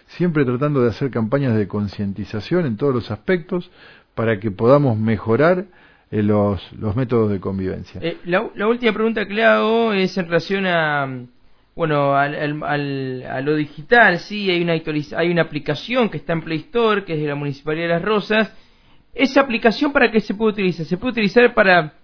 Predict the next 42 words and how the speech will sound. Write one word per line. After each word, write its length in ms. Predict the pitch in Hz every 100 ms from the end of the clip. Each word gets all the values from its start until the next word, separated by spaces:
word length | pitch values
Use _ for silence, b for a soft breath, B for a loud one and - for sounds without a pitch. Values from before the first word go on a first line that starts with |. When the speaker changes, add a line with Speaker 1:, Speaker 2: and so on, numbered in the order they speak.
| _ _ -
Speaker 2:
escribir, 520 | 165 185 226 226 202
mandar 300 | 190 185 226
alguna 260 | 214 220 214
inquietud, 540 | 196 180 - 269 262
mandar 320 | 180 180 202 202
algún 280 | 185 202
reclamo? 840 | 185 170 160 226 254 240 220 226 214 b b b b
¿Para 200 | - 196
qué 80 | 262
podemos 320 | 262 269 254
utilizar 380 | 240 214 185 214
la 80 | 190
aplicación, 960 | - 165 165 - 190 202 202 185 147 151
eh, 560 | 143 143 135 127 127 123
de 80 |
la 80 | 151
municipalidad? 760 | 151 156 - 147 151 151 127 123 156
Speaker 1:
Bueno, 220 | 127 120
la 80 | 127
aplicación, 640 | 151 156 165 269 302 220 -
eh, 560 | 127 120 117 110 110 107
del 120 | 123
municipio 420 | 127 127 - 196
de 60 | 131
Las 80 | 131
Rosas 320 | 202 160 143
hace 120 | 135
más 200 | 127 151
de 60 | 139
un 80 | 123
año 240 | 160 135
que 60 | 101
está 160 | -
funcionando. 720 | - 110 - 107 131 147 156 - _ _ b b b b b
Es 400 | 160 139 - -
un 220 | - 147
excelente 1000 | 160 - - 135 143 180 196 175 185 175 -
sistema, 500 | - 117 147 147 160
no 80 | 202
solamente 400 | 208 208 190 170
para 260 | 143 135
ver 260 | 147 127